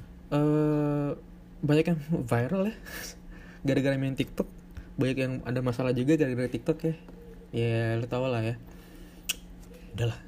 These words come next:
Ini menarik nih. Stop procrastinating and do your income taxes. Nah, ini gua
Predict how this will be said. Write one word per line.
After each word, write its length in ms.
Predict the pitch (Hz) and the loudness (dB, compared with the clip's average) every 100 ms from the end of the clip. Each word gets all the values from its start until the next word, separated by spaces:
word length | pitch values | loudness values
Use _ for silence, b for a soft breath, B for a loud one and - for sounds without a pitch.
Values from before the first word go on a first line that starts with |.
| - - - B B B - - 151 | -18 -18 -18 B B B -20 -2 4
Ini 320 | 208 220 - - - - 180 - - | 4 4 -2 -14 -18 -16 -16 -10 -2
menarik 240 | 139 123 | -2 0
nih. 160 | 101 117 - - | -4 -6 -10 -14
Stop 400 | - - 175 170 - - - - - - - - - | -6 2 2 2 -10 -18 -18 -18 -14 -14 -14 -18 0
procrastinating 1040 | 147 143 - 135 143 139 131 135 147 185 175 | 2 2 0 0 0 0 0 2 2 0 0
and 240 | 131 127 127 | -2 0 2
do 80 | |
your 180 | 131 127 - | 2 0 -2
income 320 | 123 120 117 | -4 -2 -2
taxes. 400 | 117 117 117 - | -4 -4 -8 -4
Nah, 160 | 110 104 | -4 -2
ini 220 | 110 175 B B B B B B B - | -2 -4 B B B B B B B 6
gua 560 | 151 156 151 220 247 | 10 10 8 4 0